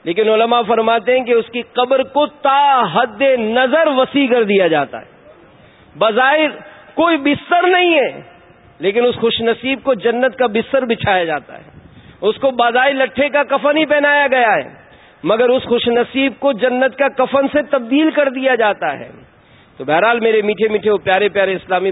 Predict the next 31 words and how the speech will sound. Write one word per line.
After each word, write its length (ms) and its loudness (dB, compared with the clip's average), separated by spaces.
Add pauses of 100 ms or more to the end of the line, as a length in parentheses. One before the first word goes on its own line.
بھائیوں، 340 0 (640)
یہ 220 0
قبر 360 2 (540)
جس 240 -2
کو 180 2 (140)
ہم 200 0
یاد 420 2
نہیں 240 0
کرتے، 380 -6 (540)
یہ 180 -6
قبر 240 0
ہمیں 260 0
یاد 340 2
کرتی 320 -10
ہے، 120 -20 (540)
بعض 260 0
روایتوں 440 0
میں 100 0
کہ 120 -4 (160)
ستر 400 -2
مرتبہ 440 0
یاد 340 0
کرتی 320 -8
ہے۔ 160 -18 (200)
ایک 180 -8
روایت 400 -2
میں 180 0
ہے، 100 0 (580)
ہمارے 320 2
پیارے 320 0
آقا 320 0